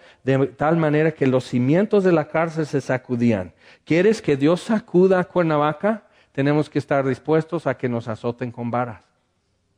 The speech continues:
Así es, ese precio. Entonces, si, no es que si no sucede es por tu culpa, <laughs> pero, pero realmente te-, tenemos que considerar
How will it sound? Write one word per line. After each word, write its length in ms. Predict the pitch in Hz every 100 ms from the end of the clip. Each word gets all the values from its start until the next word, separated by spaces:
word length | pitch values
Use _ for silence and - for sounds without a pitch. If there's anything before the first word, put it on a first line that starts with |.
| _
Así 300 | 101 107 139
es, 220 | 143 - _ _ _ -
ese 160 | 120
precio. 400 | 131 147 143 101 - _ _ _ _ _ _ _ _ _ _ _ _ _ _ _ _ _ _ _ _ -
Entonces, 460 | 110 123 143 139 -
si, 300 | 127 120 - _ _ _ _
no 160 | 127 147
es 120 | -
que 200 | 151 135
si 160 | - 127
no 140 | 139
sucede 340 | 143 135 147
es 80 | 139
por 160 | - 113
tu 140 | 127
culpa, 360 | - 170 156 208 - - - - - - -
<laughs> 760 | - _ _ _ _ _ _
pero, 360 | - 143 147 135
pero 340 | 151 143 143 143
realmente 500 | 156 175 175 165 151
te-, 220 | 160 156
tenemos 420 | 139 147 156 147
que 160 | - 139
considerar 1040 | 139 131 - 135 120 117 143 120 98